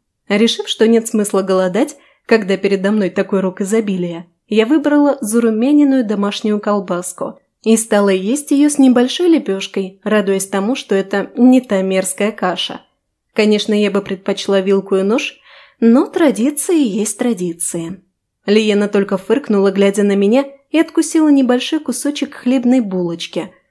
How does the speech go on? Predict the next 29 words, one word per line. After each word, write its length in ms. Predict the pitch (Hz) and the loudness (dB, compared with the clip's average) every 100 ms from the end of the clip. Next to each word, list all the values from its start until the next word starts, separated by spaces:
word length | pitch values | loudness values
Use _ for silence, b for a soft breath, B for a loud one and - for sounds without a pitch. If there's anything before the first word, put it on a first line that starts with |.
| b | b
Остальные 560 | - 202 202 196 202 190 | -6 -4 0 2 4 2
придворные 560 | 190 190 180 185 190 185 | 0 0 0 0 0 0
леди 260 | 202 214 | 0 0
не 180 | 208 202 | 0 2
решились 480 | 185 - 240 240 - | 0 -2 0 -2 -2
и 60 | 202 | -2
на 200 | 196 190 | 0 2
это, 380 | 269 285 185 b b - | 0 0 -4 b b -2
довольствуясь 840 | 226 220 196 180 - 196 233 - | 0 2 -2 -6 -4 -2 -2 -2
соком. 520 | - 175 - - - _ _ _ _ | -2 -4 -4 -10 -12 _ _ _ _
Орки 300 | 208 202 220 | 0 2 2
внимательно 600 | 214 220 240 285 285 254 | 2 4 2 2 2 2
следили 440 | 247 233 220 240 | 2 0 4 2
за 160 | 226 208 | 4 0
тем, 220 | 208 311 | 2 0
как 200 | 302 226 | 0 0
мы 200 | 247 277 | 2 2
едим, 440 | 254 170 180 180 - _ | 2 0 -2 -2 -10 _
и 100 | - | -2
выглядели 520 | 202 208 208 208 208 202 | 2 2 2 2 2 0
странно 480 | 202 - 208 269 | -4 -4 0 0
довольными. 760 | 262 247 208 196 180 170 165 - _ _ _ _ _ _ | 2 0 -2 -2 -4 -6 -10 -16 _ _ _ _ _ _
Насытившись, 840 | 214 220 214 330 - 302 311 294 | 2 2 2 -2 -4 -4 -2 0
я 100 | 254 | 0
снова 300 | 254 285 320 | 2 0 2
ополоснула 580 | 240 208 196 196 208 208 | 0 0 0 0 0 0
руки 240 | 190 190 | -2 -4
в 60 | 180 | -8
чашке 520 | - 196 190 - 311 | -6 -6 -6 -4 -6